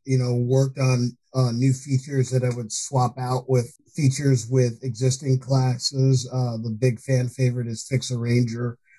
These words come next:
type thing. And, uh, you're right. This is a play tested game. There are things that really work. Um, and while you, everybody has ideas about, "Oh, I would tweak this or I would do that,"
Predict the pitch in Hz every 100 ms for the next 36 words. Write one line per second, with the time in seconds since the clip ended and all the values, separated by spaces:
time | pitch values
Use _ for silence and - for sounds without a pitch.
0 | _ 143 131 110 139 131 131 123 _ _
1 | _ - - 143 135 135 131 120 120 -
2 | 139 135 123 131 139 135 147 131 160 131
3 | - 185 180 151 165 135 131 117 127 139
4 | 107 117 143 135 147 143 135 123 135 135
5 | 131 127 135 - _ _ _ _ _ 131
6 | 131 131 139 139 135 139 135 131 156 160
7 | 160 160 131 139 131 127 117 139 127 135
8 | 123 165 147 - 135 123 - 135 135 139
9 | 127 131 123 120 110 123 110 160 208 147
10 | 120